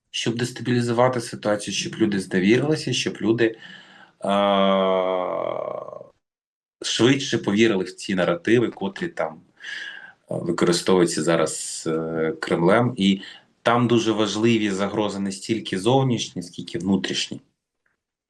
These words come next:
щоб ми не, не велися і не піднімали бучу. Друге,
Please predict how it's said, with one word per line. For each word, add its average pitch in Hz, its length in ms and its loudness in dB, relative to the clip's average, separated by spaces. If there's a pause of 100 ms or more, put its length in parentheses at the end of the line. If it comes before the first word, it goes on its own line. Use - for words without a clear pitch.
(200)
щоб - 300 -2
ми 90 60 2
не, 85 240 2
не 85 120 2
велися 90 500 2
і 90 120 0
не 82 560 -4
піднімали 78 540 -2
бучу. 78 360 -10 (680)
Друге, 135 640 4